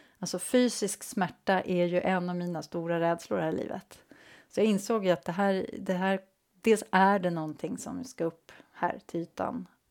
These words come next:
Och så får jag också möta min rädsla för fysisk smärta.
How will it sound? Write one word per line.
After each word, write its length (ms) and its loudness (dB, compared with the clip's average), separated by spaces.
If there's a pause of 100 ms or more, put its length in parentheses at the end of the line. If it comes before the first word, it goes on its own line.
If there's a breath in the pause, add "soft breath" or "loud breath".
(220)
Och 240 -6
så 100 -6
får 140 -2
jag 80 2
också 200 -8
möta 340 -6
min 140 -4
rädsla 440 0
för 420 -6
fysisk 480 -12
smärta. 480 -10